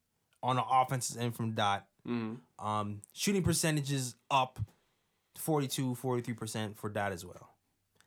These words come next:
Speaker 1: If I see that rest of the year, I'll be happy. And Desmond Junior too. I wanna see that, I wanna see a jumper a little bit, but I don't think that's gonna happen this season either.
Speaker 2: Mm-hmm.
Speaker 1: I know he, he tried this.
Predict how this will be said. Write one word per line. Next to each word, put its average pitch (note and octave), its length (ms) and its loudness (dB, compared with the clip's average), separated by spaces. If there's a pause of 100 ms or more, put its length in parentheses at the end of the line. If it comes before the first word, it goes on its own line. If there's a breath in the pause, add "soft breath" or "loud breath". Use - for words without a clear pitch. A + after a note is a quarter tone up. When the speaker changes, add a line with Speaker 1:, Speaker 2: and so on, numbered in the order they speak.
(540)
Speaker 1:
If B2 120 -6
I E3+ 100 8
see F#3 260 2
that D3+ 380 4 (200)
rest C3+ 300 0
of C3+ 40 -4
the C3 60 -2
year, A#2+ 300 0
I'll G2 120 -4
be F#2+ 120 -10
happy. F#2+ 400 -16 (1900)
And D3+ 120 4
Desmond G#3 300 4
Junior G3+ 200 2
too. G#3+ 300 -4 (2500)
I F4 40 6
wanna G#4 120 8
see G#3 100 2
that, - 100 4
I - 80 6
wanna F#4 120 6
see D#3+ 120 2
a C3+ 60 2
jumper A2 300 -2
a F#2 40 -2
little G2 180 -4
bit, G#2 120 -4
but B2+ 80 0
I E3 40 8
don't G3+ 80 8
think F3+ 60 0
that's E3 120 2
gonna C#3+ 140 2
happen A#2 200 0
this G#2+ 120 -2
season G2+ 260 -6
either. F#2 360 -6
Speaker 2:
Mm-hmm. A#2+ 260 -4 (120)
Speaker 1:
I D3 80 0
know E3+ 80 6
he, E3 220 4
he D3+ 140 0
tried C#3+ 560 4
this. D#3 260 -4